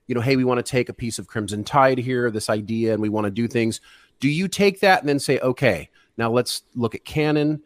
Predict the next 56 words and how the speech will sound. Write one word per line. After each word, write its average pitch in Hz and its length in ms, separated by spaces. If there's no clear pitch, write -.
Let's 113 240
look 110 100
at - 80
the 90 80
characters. 131 720
What 113 180
would 110 120
they 98 120
really 147 400
do?" 156 340
You 135 100
know, 135 120
how - 260
much 262 240
of 135 140
that 131 280
is, 110 340
is, 110 480
is 110 160
really 123 440
put 135 160
into 120 180
it? 107 80
Because 120 180
I - 60
can, 120 320
I 135 80
can 131 160
feel 160 240
the 135 80
love 117 440
that 107 120
you 107 100
guys 104 200
spent 107 400
doing 117 220
that, 101 180
even 147 260
though 135 100
you 120 300
are 127 220
taking 101 420
us 95 200
on 101 240
maybe 95 240
different 92 320
adventures. 85 580
Can - 140
you 120 80
just 127 120
talk 117 220
a 117 40
little 113 100
bit 113 100
about 113 200
that? 131 160